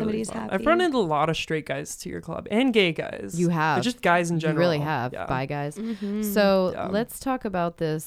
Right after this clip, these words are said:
Speaker 3: thing in the news. Uh, this happened actually back in December of twenty eighteen, but I hadn't heard that Louisiana had, uh, they're pushing for a twenty-one years old mandate for female strippers.
Speaker 1: Mm.
Speaker 2: Interesting.
Speaker 3: So, and
Speaker 1: Yeah, I heard about
Speaker 3: Stormy,
Speaker 1: that.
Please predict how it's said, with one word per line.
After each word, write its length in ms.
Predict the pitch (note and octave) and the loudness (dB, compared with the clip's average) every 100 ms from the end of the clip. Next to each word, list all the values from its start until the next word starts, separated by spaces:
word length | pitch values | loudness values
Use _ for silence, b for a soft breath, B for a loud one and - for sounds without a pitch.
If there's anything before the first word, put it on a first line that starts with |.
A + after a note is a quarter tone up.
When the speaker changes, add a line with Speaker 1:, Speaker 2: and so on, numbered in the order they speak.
| - | -6
Speaker 3:
thing 220 | E3+ E3 | -4 -2
in 100 | D#3+ | -2
the 80 | C#3 | -2
news. 520 | C#3+ D3+ C#3+ C#3 - | -2 -2 -2 -6 -8
Uh, 360 | - D#3 D3 C#3+ | -6 -4 -2 -4
this 240 | E3 G3 A3+ | -6 -8 -4
happened 240 | D4+ D4+ | -4 -4
actually 360 | - F4+ - F4 | -4 -6 -4 -4
back 220 | A3 A3 | -2 -2
in 80 | G#3 | -2
December 600 | D3+ - D3 E3 F3 C#3+ | -4 -6 -4 -2 -2 -2
of 140 | C3+ - _ | -4 -10 _
twenty 320 | - E3 E3 | -10 -6 -4
eighteen, 460 | C#3+ C3 - D3 B2+ | -6 -8 -8 -6 -6
but 240 | C3+ C3 - b b b - | -4 -4 -6 b b b -2
I 120 | F3 | 0
hadn't 260 | G3 G#3+ | 2 2
heard 180 | G3+ G#3 | 2 0
that 180 | F#3+ F3 | 0 -2
Louisiana 1000 | E3 D#3+ E3+ F3 D#3 D3+ D#3+ D3 C#3+ - - - | 0 0 0 0 -2 0 0 -2 -2 -6 -12 -8
had, 320 | D#3+ C#3+ C#3 | -4 -2 -2
uh, 380 | C3+ C3 B2 B2 _ _ - - _ _ | -2 -2 -4 -6 _ _ -20 -20 _ _
they're 160 | - D3+ | -2 -2
pushing 320 | C#3+ F#3 F#3+ | 0 -2 -2
for 300 | F3 E3 C#3+ | -4 -2 -2
a 80 | - | -4
twenty-one 1040 | - - F3+ F3+ E3+ D#3+ D#3 D3+ D3+ D3+ - | -8 -4 -2 0 0 0 0 0 -2 -4 -6
years 400 | D#3 D3+ C#3+ C#3 | -6 -2 -2 -4
old 300 | - C#3+ C#3+ | -4 -2 -2
mandate 500 | C#3+ C3+ C3 C3+ C3 | -2 -2 -2 -2 -6
for 140 | - B2 | -6 -12
female 400 | - C#3+ C#3 B2+ | -8 -6 -4 -4
strippers. 480 | - C#3+ - F#2+ - | -6 -10 -8 -10 -6
Speaker 1:
Mm. 920 | G#3+ A#3 A#3 F#3+ F#3 - - - G3 | -4 -2 -2 -2 -6 -10 -14 -12 -10
Speaker 2:
Interesting. 300 | E3 D#3+ D#3+ | -8 -6 -2
Speaker 3:
So, 140 | D#3+ D3+ | 0 2
and 120 | F#3+ | 2
Speaker 1:
Yeah, 80 | G#3 | 2
I 40 | |
heard 60 | G#3 | 2
about 60 | G#3 | 4
Speaker 3:
Stormy, 340 | A3+ A#3+ B3+ | 4 6 4
Speaker 1:
that. 100 | A#3+ | 0